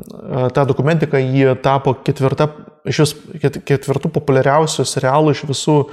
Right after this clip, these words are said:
šitų ten Netflixų, H B O ir panašiai, a, serialų, kurie yra rodomi online.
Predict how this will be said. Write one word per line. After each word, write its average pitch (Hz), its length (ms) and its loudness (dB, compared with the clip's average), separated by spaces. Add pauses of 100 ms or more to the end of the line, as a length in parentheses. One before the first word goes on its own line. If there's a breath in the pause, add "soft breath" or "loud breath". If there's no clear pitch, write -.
(380 loud breath)
šitų 135 300 2 (260)
ten - 200 -4
Netflixų, 147 680 0 (520)
H 123 300 -2
B 127 180 4
O 139 320 2
ir 127 220 0
panašiai, 135 480 0 (580 loud breath)
a, 127 240 0
serialų, 143 520 2
kurie 135 240 2 (200)
yra 131 640 0
rodomi 127 400 2
online. 131 800 0